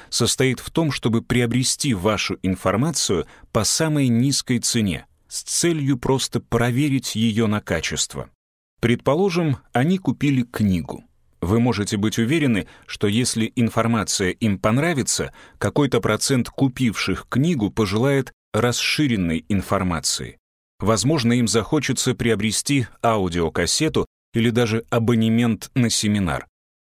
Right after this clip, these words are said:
И вновь среди этой категории ваших клиентов найдется определенный процент людей, которые пожелают стать членом вашего клуба,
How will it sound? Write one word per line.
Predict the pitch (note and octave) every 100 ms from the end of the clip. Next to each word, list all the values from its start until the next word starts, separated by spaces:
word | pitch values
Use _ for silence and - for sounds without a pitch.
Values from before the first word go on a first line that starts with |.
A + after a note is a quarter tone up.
| _ _ -
И | D#3+
вновь | C3 B2+ G2 C#2 -
среди | - - A2 G#2+ G#2 -
этой | A2+ F#2+ E2+
категории | F#2 G2+ F#2 C3+ G#2+ F#2
ваших | F2 G2+ - F2+ -
клиентов | F#2 F#2+ C3 C#3+ F2+ - - - -
найдется | G#2 A2 G#2+ C#3+ - B2+
определенный | A2+ A#2+ A2+ B2 B2+ G#2+ G#2
процент | F2+ G2 - A#2 G#2
людей, | G2+ G#2 C#3 D3 - -
которые | - A2 C#3+ C#3
пожелают | G#2+ G#2 A#2+ C#3 A#2+
стать | - C3 A#2+ -
членом | - - A2 A#2 C3 B2 A2
вашего | E2+ G#2 G2 - G2 F#2+ _ _ _
клуба, | - A#2+ C#3+ A#2 D#2 -